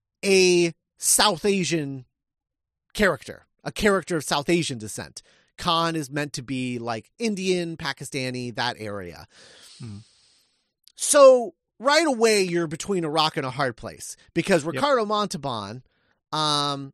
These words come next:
Speaker 1: is meant to be playing a South Asian character. He is not South Asian.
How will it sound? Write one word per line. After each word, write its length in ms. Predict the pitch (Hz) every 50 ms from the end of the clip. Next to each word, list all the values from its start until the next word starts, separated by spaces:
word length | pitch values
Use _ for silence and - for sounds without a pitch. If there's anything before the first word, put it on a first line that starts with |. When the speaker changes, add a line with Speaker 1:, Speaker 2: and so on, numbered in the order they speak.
| _
Speaker 1:
is 200 | - 180 175 139
meant 260 | 160 190 185 202 196
to 60 | - 180
be 120 | 175 190
playing 340 | 160 - - 175 165 165 160
a 40 | 156
South 300 | - - 143 143 139 -
Asian 280 | 147 131 127 113 135 113
character. 440 | - 135 127 120 120 117 - 117
He 140 | 110 - 135
is 120 | 131 110 104
not 200 | 123 113 113 -
South 240 | - 107 101 98
Asian. 380 | 110 92 90 87 - 87 78 -